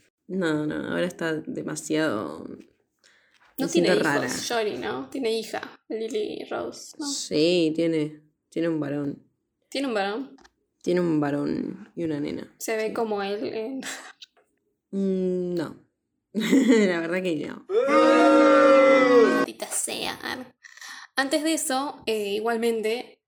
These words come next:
Speaker 2: que acá es donde dije que iba a nombrar a Carey Mulli-, Mulligan de nuevo, porque
Speaker 1: Jack
Speaker 2: no te
Speaker 1: Depp.
Speaker 2: explican esto, es recolgado. Eh, como que ella parece que tenía una relación con, con Dillinger, pero aparece dos minutos y después no la vemos nunca más.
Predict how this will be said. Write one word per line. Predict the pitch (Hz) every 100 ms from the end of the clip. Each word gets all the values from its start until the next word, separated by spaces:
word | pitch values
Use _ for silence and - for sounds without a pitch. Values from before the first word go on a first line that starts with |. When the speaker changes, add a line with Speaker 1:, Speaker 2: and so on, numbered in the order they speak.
| _ _ -
Speaker 2:
que | 247 208 -
acá | 220 254
es |
donde | 262 226 202 - _ _
dije | 196 214 214 226
que |
iba | 214 214 202 208
a |
nombrar | 208 208 214
a | 214 214
Carey | 226 220 220
Mulli-, | 214 220 233
Mulligan | 233 226 226 226
de | 226
nuevo, | 226 233 226 233
porque | 233 226 262 262 262 269 - _ _ _
Speaker 1:
Jack | - - -
Speaker 2:
no | -
te | 349
Speaker 1:
Depp. | 381
Speaker 2:
explican | - 285 285 247 220
esto, | 220 247
es | 220
recolgado. | 269 269 226 208 208 202 220 - _ -
Eh, | - 220 214 -
como | 233 226
que | 302
ella | 320 311 196 - -
parece | 196 208 254
que | 220
tenía | 220 220
una | 214
relación | 226 - - 208 202 190 82
con, | - - - - - _ _ _ _ _ _ _ -
con | 220 226
Dillinger, | 220 214 208 - 233
pero | - 294 -
aparece | - 226 311
dos | 240
minutos | 240 226 226 - -
y | - - -
después | 220 240
no |
la | 220
vemos | 208 220
nunca | 220 208
más. | 220 233 - -